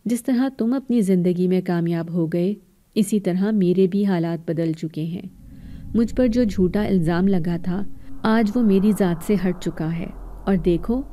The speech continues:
सरदार ने मुझे अपनी बीवी बना लिया है, क्योंकि उसकी पहली बीवी जिनजादी भाग गई थी।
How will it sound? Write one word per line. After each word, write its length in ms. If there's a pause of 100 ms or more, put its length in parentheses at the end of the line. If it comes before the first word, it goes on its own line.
(180)
सरदार 360
ने 120
मुझे 280
अपनी 240
बीवी 320
बना 320
लिया 260
है, 240 (420)
क्योंकि 260
उसकी 380
पहली 400
बीवी 360
जिनजादी 600
भाग 400
गई 180
थी। 240